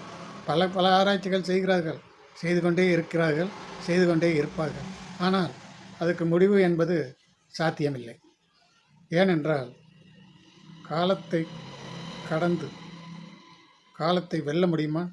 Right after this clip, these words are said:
காலத்தை வென்றவர்கள் என்று ஒரு சிலரை சொல்கிறார்கள். அவர் என்ன வென்று விட்டார்கள் காலத்தை? அவருடைய பிறப்பின் ரகசியத்தை ஆராய்ந்தால்,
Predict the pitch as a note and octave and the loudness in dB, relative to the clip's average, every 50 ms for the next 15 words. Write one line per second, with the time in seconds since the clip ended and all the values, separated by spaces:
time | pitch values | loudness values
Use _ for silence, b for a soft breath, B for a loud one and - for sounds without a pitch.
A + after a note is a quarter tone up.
0 | - _ _ _ _ _ _ _ _ _ _ _ - - D#3+ F3+ F#3+ G3 F#3 F#3+ | -12 _ _ _ _ _ _ _ _ _ _ _ -6 -2 2 2 2 2 2 0
1 | F#3+ F3+ E3+ E3 E3+ F3 F#3 F#3 F#3 F3+ F3+ F3 F3 F3 F3 F3 E3+ E3 - - | 0 0 0 0 2 2 2 2 4 4 4 4 2 2 2 0 0 0 -2 -2
2 | E3+ E3+ F3 E3+ E3+ F3 E3 F3 F3 E3+ F3 D#3+ C#3+ C#3 B2+ A#2 - _ _ _ | -2 0 0 -2 -2 0 -2 0 0 0 0 0 0 -4 -6 -10 -14 _ _ _
3 | _ _ _ _ _ _ - D#3 D3 D3 D3+ D3 D3+ F3+ G#3+ G#3 G3 F3+ F3+ F3+ | _ _ _ _ _ _ -10 -6 -4 -2 -2 -2 0 0 0 2 2 2 2 0
4 | E3+ F3 F3 E3 D#3 D3+ D3+ C3+ C#3+ D3 D3+ D3 D3 - D3 C#3+ C#3 - - - | 0 0 0 0 0 0 -2 -2 -2 -2 -2 -2 -4 -6 -8 -10 -10 -12 -20 -20
5 | - - - - - - - - - - - - - - - - - - - _ | -20 -20 -20 -20 -18 -18 -18 -20 -20 -20 -20 -20 -20 -20 -20 -20 -20 -20 -20 _
6 | _ _ _ - _ _ _ _ _ _ _ _ _ _ _ _ _ _ _ _ | _ _ _ -20 _ _ _ _ _ _ _ _ _ _ _ _ _ _ _ _
7 | _ _ _ - D#3+ D3 D#3+ D3+ D#3+ D#3+ D#3 D3 D3 C3+ C3 - _ _ _ _ | _ _ _ -8 -4 -2 -2 0 0 0 0 -2 -2 -4 -8 -16 _ _ _ _
8 | _ _ _ _ _ _ _ - E3+ F3 G3 F#3 F#3+ F#3+ F3 D#3 D#3 D#3 E3+ D3+ | _ _ _ _ _ _ _ -4 0 0 0 2 2 0 0 2 2 2 0 0
9 | - F3 D#3+ D#3 D#3 D3 C#3 D3 D3+ D3+ D3 C#3+ C3 C#3 C3 B2+ B2+ | 0 -2 -4 -2 -2 -2 -2 -2 -2 -2 -2 -4 -4 -6 -8 -10 -12